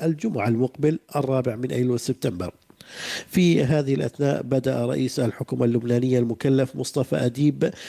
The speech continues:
مشاوراته مع الكتل البرلمانية لتشكيل حكومة جديدة غداة إعلان الرئيس الفرنسي مانويل ماكرون انتزاعه تعهدا من القوى السياسية بإتمام المهمة خلال مدة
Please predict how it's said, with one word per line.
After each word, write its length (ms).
مشاوراته 840
مع 200
الكتل 520
البرلمانية 920
لتشكيل 540
حكومة 420
جديدة 680
غداة 420
إعلان 580
الرئيس 500
الفرنسي 680
مانويل 380
ماكرون 480
انتزاعه 800
تعهدا 540
من 240
القوى 320
السياسية 760
بإتمام 680
المهمة 600
خلال 420
مدة 280